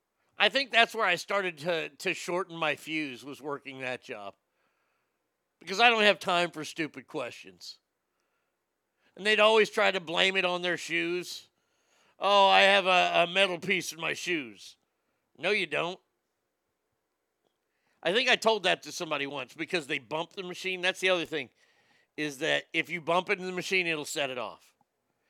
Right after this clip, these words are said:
You can be butt-ass naked and walk through a, an X-ray ma-, or a, a metal detector, and if you bump the side, it'll go off. Now, look, if you're traveling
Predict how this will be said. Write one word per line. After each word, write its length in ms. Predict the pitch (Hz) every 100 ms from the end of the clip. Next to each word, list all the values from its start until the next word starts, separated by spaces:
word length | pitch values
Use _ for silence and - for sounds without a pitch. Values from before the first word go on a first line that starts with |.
| _
You 180 | - 202
can 180 | 214 233
be 140 | 214
butt-ass 580 | 180 175 196 202 208 -
naked 360 | 202 196 180 165
and 80 | 170
walk 240 | 175 175
through 280 | 196 185 180
a, 280 | 165 160 147
an 140 | 160 160
X-ray 400 | 170 - 196 185
ma-, 160 | 180 160
or 140 | 151
a, 220 | 135 127 139
a 80 | 139
metal 240 | 160 175
detector, 600 | 170 151 185 180 202 185 _ _ _ _ -
and 80 | 156
if 100 | 147
you 100 | 160
bump 260 | 165 185
the 80 | 185
side, 360 | - 160 165 160
it'll 220 | 165 151
go 240 | 135 143
off. 280 | 131 104 85 _ _ _ _ _ _ _ _ _ _ _ _ _ _ _ _ _
Now, 160 | 143 147
look, 220 | 127 85 _ _ _ _ _ _ _ _ - - _ _
if 200 | - 143
you're 100 | 165
traveling 320 | 156 123 90